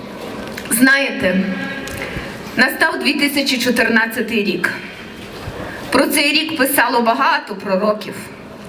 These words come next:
Хто читав, аналізував, той знає, хто чув, комусь бабуся з дідусем розповідали.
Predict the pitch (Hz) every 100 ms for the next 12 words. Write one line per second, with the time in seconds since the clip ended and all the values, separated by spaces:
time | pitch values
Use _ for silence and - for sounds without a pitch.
0 | - 214 208 226 - - - - - 311
1 | 339 311 277 262 262 254 269 262 226 233
2 | 233 240 233 262 262 - - - 220 233
3 | 226 226 214 196 202 - - 226 226 226
4 | - - - - 240 294 - 240 233 262
5 | 254 226 247 214 226 220 208 196 - 156
6 | 185 160 156